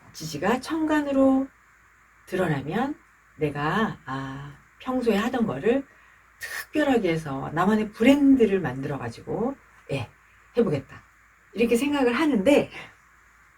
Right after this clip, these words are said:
잘 되기가 어렵습니다. 천간에 원래 없던 것이 일 년 왔-,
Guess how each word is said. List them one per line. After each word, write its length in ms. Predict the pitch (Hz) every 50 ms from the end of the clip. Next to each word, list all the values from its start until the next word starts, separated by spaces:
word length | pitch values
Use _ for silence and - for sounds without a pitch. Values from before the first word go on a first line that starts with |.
| _ _ _ _ _ _ _ _ _ _ _ _ _ _ _ _ _ _ _ _ _
잘 720 | - - - 135 135 139 139 147 165 185 190 220 233 233 -
되기가 600 | - 156 139 135 - 139 135 - - 170 196 190 -
어렵습니다. 1000 | 131 143 160 220 226 226 - - 170 151 135 - - 147 139 143 135 135 139 139 -
천간에 840 | - - 285 311 330 339 339 320 294 277 277 269 269 254 - 147 - -
원래 320 | 135 147 160 190 214 214
없던 500 | - - 147 143 - _ - 254 262 247
것이 360 | 185 156 160 160 151 135 - -
일 260 | 262 302 302 302 302
년 200 | 302 302 277 240
왔-, 340 | - - 139 135 135 -